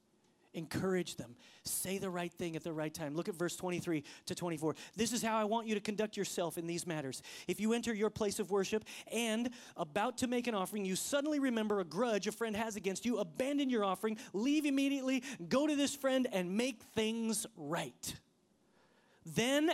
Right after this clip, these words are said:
and only then come back and work things out with God." Wow. Check this out. Ver-, number seven, treat relationships like spiritual treasures.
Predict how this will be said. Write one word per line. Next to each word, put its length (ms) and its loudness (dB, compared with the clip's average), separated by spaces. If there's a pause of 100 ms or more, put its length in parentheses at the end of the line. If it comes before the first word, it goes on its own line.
and 200 0
only 260 6
then 200 0
come 220 2
back 300 0
and 160 -2
work 220 2
things 280 -4
out 220 -2 (240)
with 240 -4
God." 400 -4 (640)
Wow. 640 -2 (800)
Check 240 0
this 220 0
out. 260 0 (420)
Ver-, 320 -2
number 240 2
seven, 380 0 (180)
treat 360 0
relationships 880 0
like 180 -4
spiritual 640 -2
treasures. 720 -8